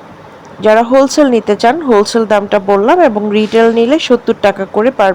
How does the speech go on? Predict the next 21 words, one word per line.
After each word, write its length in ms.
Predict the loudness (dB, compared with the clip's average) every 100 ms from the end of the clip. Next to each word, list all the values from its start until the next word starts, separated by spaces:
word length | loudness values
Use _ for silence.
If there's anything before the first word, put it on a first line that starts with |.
| -2
piece-এ 240 | -6 -6
বেশি 280 | -6 -8 -8 -6
পড়বে। 280 | -6 -6 -12 -16 -20 -20 -20 -20 -20 -20 -20 -20 -20 -20 -20 -20 -18 -6
আর 220 | -4 -2 0
tie-dye 480 | 0 2 2 2 0
যেটা 300 | -2 0 0
প্রাইড 400 | 0 0 0 0
শাড়ি 420 | -2 0 2 2
সেটা 340 | 0 0 0 0
পড়বে 640 | 2 2 2 2 2 0 -4 -14
সাতশো 500 | -4 -2 -2 -2 -4
করে। 300 | -2 -4 -6 -16 -20 -20 -20 -20 -20 -20 -20 -20 -20 -20 -20 -20 -20 -20 -20 -20 -12
আর 200 | -4 -4 -4 -2
এক 180 | -4 -2
কালার 320 | 2 4 2
যে 200 | 2 0 0
প্রাইড 260 | 0 0 -2
শাড়িটা 460 | 0 0 0 0
রয়েছে 480 | 2 2 0 0 -2
সেটার 460 | 0 -2 0 -2 0
দাম 240 | -2 -2